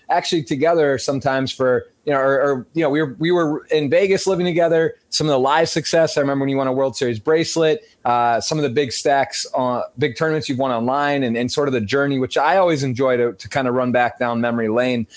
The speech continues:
Uh, so I do wanna spend some time on that. Also, Poker Rhythm, which is front and center.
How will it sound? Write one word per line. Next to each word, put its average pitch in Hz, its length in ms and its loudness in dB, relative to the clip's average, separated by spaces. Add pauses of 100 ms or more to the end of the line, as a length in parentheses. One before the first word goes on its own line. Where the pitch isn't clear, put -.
(140)
Uh, 117 100 0
so 139 140 0
I - 20 2
do 156 140 0
wanna 190 140 0
spend 160 220 -2
some 151 180 -4
time 147 240 -2
on 143 100 0
that. 139 320 0 (160)
Also, 160 320 0
Poker 185 340 0
Rhythm, 151 360 0 (240)
which - 440 -2
is 139 460 0 (100)
front 156 200 -2
and 139 100 -4
center. 147 420 0